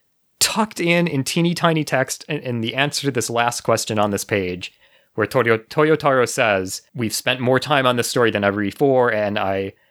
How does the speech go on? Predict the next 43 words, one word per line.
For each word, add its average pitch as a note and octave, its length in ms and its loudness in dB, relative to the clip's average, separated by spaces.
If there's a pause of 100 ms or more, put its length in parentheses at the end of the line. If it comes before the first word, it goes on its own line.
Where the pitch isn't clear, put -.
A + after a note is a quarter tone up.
was A2 160 -4
able C3 220 2
to B2 80 2
receive A#2 520 0
a G#2+ 80 2
really G#2 280 0
great G2+ 320 0
draft F#2+ 440 -2
from F#2+ 220 -2
Toriyama F2+ 480 0
because F2 340 0
of F2 80 -12
it." - 240 -6 (380)
And A#2 160 0
that's D#3 320 0 (380)
so E3+ 640 2
crazy. A2+ 760 0
So - 140 0
we A#2+ 120 0
get, D3+ 180 0
in C#3+ 140 2
the C3 80 4
same F3 460 2
language D3 480 2
we've G2+ 140 -2
always D3+ 300 2
had C#3+ 160 2
before, A2+ 540 2 (100)
we, B2+ 220 -4
we A2+ 320 -4
find C3+ 300 2
out B2 160 2
there A#2+ 100 0
is C#3 240 0
a C3+ 120 0
Toriyama C3 640 2
draft, G#2 500 -4
a A#2+ 120 -4
Toriyama B2 640 2
outline G#2 460 0
for G2+ 100 -8
this F#2+ 160 -4
arc, F#2+ 340 -6